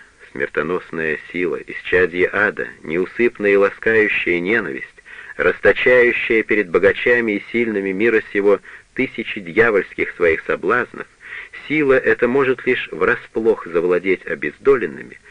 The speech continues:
кого отметило проклятое клеймо нужды. Ей приходится украдкой, день за днём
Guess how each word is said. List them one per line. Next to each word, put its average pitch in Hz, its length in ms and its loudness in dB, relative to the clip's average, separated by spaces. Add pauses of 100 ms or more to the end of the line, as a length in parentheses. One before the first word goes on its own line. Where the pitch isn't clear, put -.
(240)
кого 71 260 -2
отметило 82 580 -2
проклятое 98 680 -6
клеймо 71 500 -10
нужды. 58 540 -16 (1120)
Ей 78 180 -6
приходится 80 880 -4 (340)
украдкой, - 720 -2 (520)
день 92 320 0
за 95 140 4
днём 98 320 2